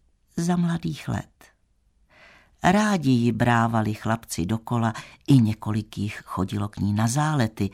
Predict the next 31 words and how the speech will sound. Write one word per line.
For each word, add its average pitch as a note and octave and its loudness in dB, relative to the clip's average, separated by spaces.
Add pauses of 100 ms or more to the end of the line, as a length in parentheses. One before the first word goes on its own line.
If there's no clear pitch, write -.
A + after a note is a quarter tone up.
(560)
ale A3 -2
byli G#3 -2
to A3 -4
hoši F#3+ -4
z C#3 -6
Drážďan B2 -4 (140)
a G#2 0
ne A#2+ 2
z A2+ -8
Berouna. A2 -4 (480)
Žádný A2+ -2
si - -8
ji F#2 -6
nevzal. - -12 (1900)
Když B2 0
se - -2
jí G#2+ 0
Jakub A2 -4
zeptal, A2+ -4 (200)
nechtěla-li A#2+ 0
by G2+ -4
být - -8
jeho F#2+ -4
ženou, G#2+ 0 (600)
spočítala, E3 -2
že C#3 -2
má A#2+ 0
tři - -2
křížky - -4
za G#2+ -4
sebou F3 -4